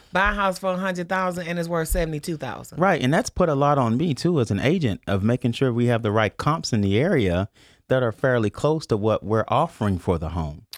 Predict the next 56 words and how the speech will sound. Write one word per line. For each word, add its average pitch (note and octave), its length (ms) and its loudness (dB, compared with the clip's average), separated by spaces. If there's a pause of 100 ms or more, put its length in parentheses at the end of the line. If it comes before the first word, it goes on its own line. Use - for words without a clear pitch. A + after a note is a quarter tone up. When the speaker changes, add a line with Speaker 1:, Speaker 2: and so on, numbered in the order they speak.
(100)
Speaker 1:
Correct. D3 280 -6
Speaker 2:
Now, F3 80 2
what G#3 160 2
if C#3+ 120 0
it B2 60 4
was G2 140 0
me A2+ 120 0
for G#2 200 0
an E2+ 60 -2
agent G2 340 0
to F2 60 -8
say, G2+ 160 -4
"Oh C3 180 0
yeah, A#2 220 -2
you A2+ 180 2
need G#2 40 0
to, G2 60 -2 (380)
you A#2 60 2
need A#2+ 80 0
to A#2 60 -2
go G2+ 180 2
fifteen A#2+ 380 -2
thousand G#2+ 280 -2
dollars G#2+ 280 0
over G#2+ 400 0
and F#2 200 -4
let's A2+ 200 -2
win A2 180 0
this G#2 200 -2
offer G#2+ 540 -2 (320)
and G2+ 140 0
l-, G2+ 140 -2
let's, - 260 0
let's A#2+ 160 0
win A#2+ 180 2
the G2 100 0
house," A2 500 0 (280)
and G#2 100 0
then A#2 140 0
it A2 100 2
appraises G#2+ 540 0
for F2+ 460 -2 (600)
fifteen G#2 420 -2
thousand F#2+ 340 -2
dollars F2 340 -4
less? G#2 480 -4
Speaker 1:
And C#3 140 -8
then C#3+ 140 -6
you're C#3 140 -8
responsible A#2+ 720 -14
for - 260 -16
it. - 40 -16
Speaker 2:
Then F#2 160 0
I'm A#2+ 280 2
responsible E2 680 -6
because E2+ 380 -4